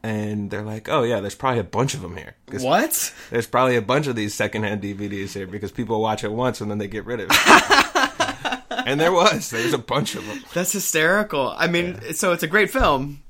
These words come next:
Speaker 2: but th-, that's a rent. That one's a
Speaker 1: Yeah.
Speaker 2: rent. Well, there's a scene. This doesn't really spoil anything. This is just, like, a quick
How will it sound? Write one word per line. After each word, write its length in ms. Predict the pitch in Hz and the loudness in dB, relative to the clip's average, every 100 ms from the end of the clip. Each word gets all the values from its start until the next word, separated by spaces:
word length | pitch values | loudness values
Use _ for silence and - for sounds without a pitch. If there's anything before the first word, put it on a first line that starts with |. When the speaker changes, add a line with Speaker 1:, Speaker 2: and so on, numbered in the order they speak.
| - - | -20 -10
Speaker 2:
but 600 | 95 127 127 131 131 127 | -6 -2 2 4 2 0
th-, 160 | 131 143 | -2 0
that's 160 | 156 | 0
a 60 | 147 | 2
rent. 420 | 123 101 87 - - | 2 0 -2 -8 -10
That 100 | - | -10
one's 140 | 147 | -4
a 60 | 143 | -2
Speaker 1:
Yeah. 60 | 107 | -2
Speaker 2:
rent. 260 | 85 - - - - | -2 -8 -12 -12 2
Well, 100 | 151 | 4
there's 160 | 160 | 4
a 80 | 165 | 4
scene. 640 | - 196 196 190 185 185 180 _ _ _ _ _ _ _ _ _ - - | 4 4 4 4 2 -2 -6 _ _ _ _ _ _ _ _ _ -14 -4
This 160 | 143 135 | -2 0
doesn't 200 | 165 156 | 0 0
really 200 | 135 127 | 2 2
spoil 420 | 127 - 110 104 | 0 -4 -4 -4
anything. 560 | 98 98 92 87 76 80 | -6 -6 -6 -8 -8 -6
This 160 | 98 | -4
is 140 | 110 - | -4 -2
just, 240 | - - | 0 0
like, 340 | 90 85 - - | 0 -4 -6 -10
a 60 | 98 | -10
quick 640 | - - 107 - - | -8 -4 -4 -4 -14